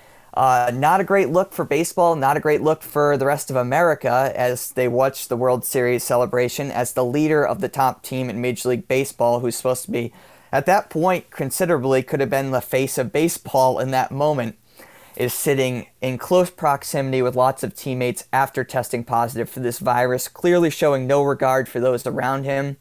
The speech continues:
and pretty much thinking in no other way that can be described but a selfish manner.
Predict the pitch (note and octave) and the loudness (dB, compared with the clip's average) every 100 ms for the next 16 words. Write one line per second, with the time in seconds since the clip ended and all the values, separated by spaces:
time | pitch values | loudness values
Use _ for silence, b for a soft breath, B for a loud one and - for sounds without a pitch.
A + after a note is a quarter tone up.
0 | b b b b b b B2 A#2+ B2 - | b b b b b b -2 -2 -2 -2
1 | D3 C#3+ B2+ - - C#3 B2 B2+ B2 A#2 | 0 0 -2 -4 -6 -4 -4 -4 -6 -6
2 | A#2+ B2 A#2+ B2 - _ _ - C3+ D#3 | -6 -4 -6 -10 -16 _ _ -4 2 4
3 | D#3 D3 C#3 C#3 C3 - C3 A#2 - C#3+ | 4 2 2 2 0 0 -4 -4 -2 2
4 | C3 B2 - A2+ A#2+ - B2+ B2 A#2 A#2 | 4 2 0 -2 -2 0 0 0 -4 -4
5 | - A#2+ B2 A#2 G#2+ | -6 -2 -2 -2 -6